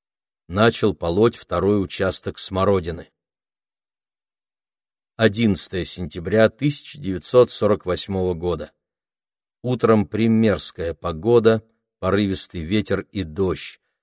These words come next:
Море бурное. После полудня чуть лучше, но ливневые дожди. Море успокаивается.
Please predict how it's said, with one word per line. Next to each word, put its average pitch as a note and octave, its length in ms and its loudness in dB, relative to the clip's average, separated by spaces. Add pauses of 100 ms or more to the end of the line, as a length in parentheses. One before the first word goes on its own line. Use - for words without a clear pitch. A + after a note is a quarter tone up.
(300)
Море G2+ 320 4
бурное. F2 680 -4 (480)
После A#2+ 300 -2
полудня C3 500 4
чуть A2+ 300 -4
лучше, C#3 560 0
но B2 200 4
ливневые G#2+ 640 2
дожди. E2+ 600 -4 (340)
Море A#2+ 460 4 (100)
успокаивается. E2 1160 -6